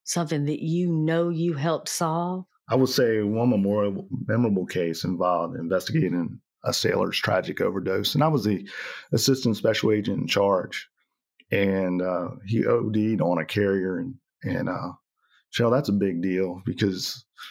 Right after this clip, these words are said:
Speaker 2: obviously we have a death of a sailor, but we don't know if we have other fentanyl, potential fentanyl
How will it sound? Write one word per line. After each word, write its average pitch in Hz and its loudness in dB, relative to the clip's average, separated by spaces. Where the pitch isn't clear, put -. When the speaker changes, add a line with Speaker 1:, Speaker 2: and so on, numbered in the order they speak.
Speaker 2:
obviously 117 2
we 95 0
have 95 0
a 92 0
death 95 0
of 92 -6
a 87 -6
sailor, 98 2
but 92 -4
we 107 0
don't 120 0
know 98 0
if 87 -8
we 92 2
have 92 2
other 92 0
fentanyl, 87 -2
potential - 0
fentanyl 87 -2